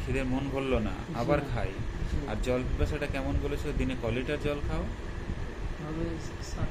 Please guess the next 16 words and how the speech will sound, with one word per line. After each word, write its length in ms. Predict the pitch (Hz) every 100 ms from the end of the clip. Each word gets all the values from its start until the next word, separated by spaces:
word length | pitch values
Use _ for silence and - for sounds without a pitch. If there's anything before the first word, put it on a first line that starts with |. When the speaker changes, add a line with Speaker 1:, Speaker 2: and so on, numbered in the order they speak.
| -
Speaker 2:
থেকে 180 | 160 156
আট। 200 | 143 143
Speaker 1:
সাত 180 | - 143
আট 60 | 139
লিটার 260 | 156 160 165
জল 180 | 151 143
হয়ে 160 | 139 120
যায়। 200 | 110 107
ও 100 | 113 107
দু 80 | 120
লিটারের 440 | 127 135 147 147
বোতল 360 | 135 127 143 143 127
জল 140 | 127
নিয়ে 260 | 131 139 135
বসলে 500 | 135 147 131 131 160 - - -
এক 120 | 110